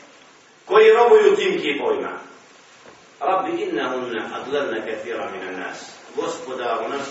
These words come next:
zaista su oni mnoge odveli sa pravoga puta." Koliko je oni koji danas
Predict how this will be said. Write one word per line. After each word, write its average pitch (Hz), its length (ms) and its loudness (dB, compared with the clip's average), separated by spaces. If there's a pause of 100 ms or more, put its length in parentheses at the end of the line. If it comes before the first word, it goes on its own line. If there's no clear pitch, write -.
zaista 135 420 -2
su 127 220 -12
oni 120 120 -10
mnoge 117 340 -6
odveli 104 400 -6
sa - 200 -12
pravoga 98 320 -8 (120)
puta." - 180 -18 (2750)
Koliko 269 400 6
je 247 180 4 (100)
oni 240 420 2 (920)
koji 208 320 6
danas 240 460 4